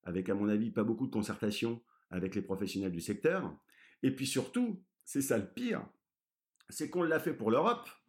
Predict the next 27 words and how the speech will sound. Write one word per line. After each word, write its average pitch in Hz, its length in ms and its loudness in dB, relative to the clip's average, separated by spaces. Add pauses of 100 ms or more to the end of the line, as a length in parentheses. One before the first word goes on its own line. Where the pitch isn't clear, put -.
(760)
mais 131 100 4
les 127 200 0
Chinois, 139 340 0
ils 123 120 0
en 98 80 -2
ont 107 120 2
pas, 190 380 -4
<laughs> 131 80 -4
et 170 60 4
les 139 220 0
États-Unis, 135 400 0
ils 127 100 0
en 107 120 0
ont 123 80 -4
pas. 202 280 -4 (920)
Donc, 139 380 0
nous, 196 280 4
on 147 100 0
se 139 120 -2
contraint 143 560 -2
de 120 100 2
règles 107 460 2 (400)
assez - 300 -6
importantes, 202 680 -2 (440)
avec 110 260 2
des 107 100 4
conséquences. 139 840 0